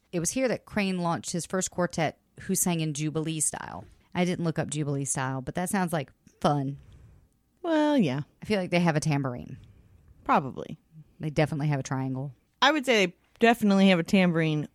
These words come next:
Speaker 2: probably have a triangle.
Speaker 1: You can't do good music without a triangle. <laughs> In the nineteen thirties, after Crane moved to Houston, he joined an existing group on the condition that they changed their name to the Soul Stirrers.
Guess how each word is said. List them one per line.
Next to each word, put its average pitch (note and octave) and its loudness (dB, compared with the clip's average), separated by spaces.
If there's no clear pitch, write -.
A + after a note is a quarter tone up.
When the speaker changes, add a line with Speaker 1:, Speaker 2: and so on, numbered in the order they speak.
Speaker 2:
probably C#3 -4
have - -12
a C3 -12
triangle. - -12
Speaker 1:
You F3+ 0
can't G#3+ -2
do E3 2
good D#3 2
music D3 0
without C3+ -2
a B2+ -2
triangle. - -10
<laughs> C#4 4
In G#3 2
the G#3+ 4
nineteen C4 2
thirties, G#3+ 2
after F#3 0
Crane F#3 2
moved F3 0
to F#3 0
Houston, E3 -4
he D3+ -4
joined F3 2
an D#3+ -2
existing G3+ 0
group E3 0
on F3+ 0
the F#3+ 0
condition E3+ 0
that D3 -6
they D#3 -2
changed A#3 0
their D#3+ 2
name D3 0
to - -12
the D3 -4
Soul C#3 0
Stirrers. F2 -4